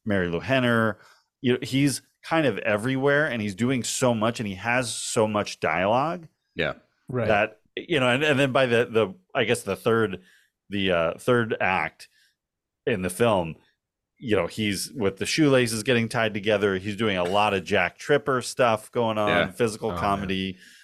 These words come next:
Speaker 1: kinda seeing the best of John Ritter.
Speaker 3: Yeah.
Speaker 1: Really, really good to see him again.
Speaker 2: Yeah, in a lot of ways, like, in the first act with the play,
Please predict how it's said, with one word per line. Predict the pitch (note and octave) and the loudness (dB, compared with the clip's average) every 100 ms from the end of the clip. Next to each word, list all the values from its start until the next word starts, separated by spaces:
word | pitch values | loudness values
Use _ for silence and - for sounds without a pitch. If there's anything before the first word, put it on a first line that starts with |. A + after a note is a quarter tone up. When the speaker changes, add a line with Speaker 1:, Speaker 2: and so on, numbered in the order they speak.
| _ - | _ -10
Speaker 1:
kinda | D3+ D#3 | -2 -2
seeing | D#3 E3+ D3 | -2 -2 -2
the | B2 | 0
best | G2 - A2+ G#2 - - | -2 0 0 0 -2 -10
of | D#2+ | -4
John | G2 E2 | -2 -2
Ritter. | E2+ D#2 D2+ _ _ _ - | -2 -4 -6 _ _ _ -10
Speaker 3:
Yeah. | B2+ A2+ A2 - _ - | -6 -4 -6 -12 _ -6
Speaker 1:
Really, | A2 A#2+ G2+ F#2+ | 2 4 4 2
really | F#2+ G#2 G#2+ F#2 | -2 2 2 2
good | F2+ D#2+ | -2 -4
to | |
see | E2 - D#2+ | -6 -6 -8
him | D2+ | -8
again. | D2 C#2+ C#2+ _ _ - | -10 -10 -12 _ _ 2
Speaker 2:
Yeah, | F3 G#3 | 4 6
in | E3 | 6
a | F3+ | 6
lot | F#3 C#4 | 4 6
of | F3 | 6
ways, | D#3+ F#3+ A2+ | 6 4 4
like, | G#2 | 2
in | A2 | 2
the | G2+ | -2
first | - C#3 E3+ - | 0 0 0 0
act | E2+ D2+ - - - _ _ _ | 0 0 -4 -10 -10 _ _ _
with | A#2+ A#2 | -4 -2
the | - | -4
play, | - B2 D#3 G2+ E2 D#2 | -4 2 4 4 2 -2